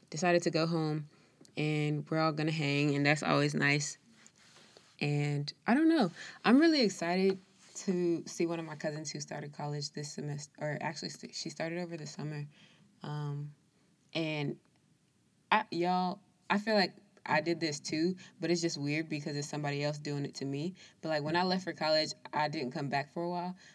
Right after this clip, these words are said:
But, like, my cousin left for college, and she has yet to return. She left for college, like, a week after graduation, so early June, and it's November. So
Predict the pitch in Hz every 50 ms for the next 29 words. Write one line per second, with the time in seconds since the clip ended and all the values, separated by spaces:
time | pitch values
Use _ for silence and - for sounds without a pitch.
0 | _ _ _ 160 160 156 151 143 139 139 - - - 156 165 165 - 175 175 175
1 | 175 165 156 165 - - 165 151 - - 156 156 156 156 156 151 - - - 151
2 | 151 151 147 147 147 147 147 143 143 143 143 143 - - _ _ - - - 147
3 | 156 160 156 147 165 170 151 147 143 143 143 147 151 - - - 131 131 135 131
4 | 123 - 147 143 143 147 151 151 - - - _ _ _ _ _ - - 170 156
5 | 156 151 - - 147 - 135 143 147 143 143 143 - 139 139 131 - 135 139 143
6 | 143 147 151 147 - 135 143 147 139 139 139 139 147 143 147 170 170 160 - -
7 | 151 143 143 143 139 143 - 139 147 147 143 143 139 139 143 139 143 165 180 180
8 | 180 - - 147 143 143 139 143 - - 147 143 - 147 143 139 143 139 156 175
9 | 190 196 190 190 - - 151 143 143 143 143 143 143